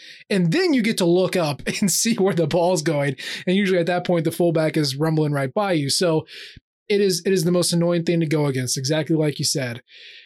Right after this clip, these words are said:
these guys, you know, Wilkes doesn't have a whole lot of experience coaching against the triple option, so it's gonna be really interesting to see how he does this.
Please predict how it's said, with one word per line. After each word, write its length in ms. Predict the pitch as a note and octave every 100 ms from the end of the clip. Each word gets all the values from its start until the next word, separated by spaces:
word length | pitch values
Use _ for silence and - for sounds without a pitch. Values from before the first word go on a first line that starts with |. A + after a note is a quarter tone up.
| _ _
these 280 | D3+ F3+ G3
guys, 480 | G3+ F#3 F#3 F3+ G#3
you 60 | F3
know, 60 | C#3+
Wilkes 320 | D#3 G3+ G3+
doesn't 220 | F#3 F3
have 120 | F3
a 60 | D3
whole 200 | D3 D#3+
lot 140 | F3+
of 60 | G3+
experience 760 | G3+ - G#3 A3 A#3 - - - _ _ -
coaching 340 | F#3 F#3+ F#3+
against 560 | E3 E3 F#3 - - E3+
the 80 |
triple 360 | E3+ G3 F#3 F3+
option, 360 | E3+ D3+ G#3 G#3
so 200 | E3 D3+
it's 100 | D3
gonna 120 | D#3+
be 40 |
really 240 | D3 D#3+ D#3+
interesting 320 | D#3 D#3 E3
to 60 | D3
see 160 | E3
how 160 | D#3+ D#3+
he 80 | D3+
does 280 | C3 D3 D3+
this. 280 | F3+ F3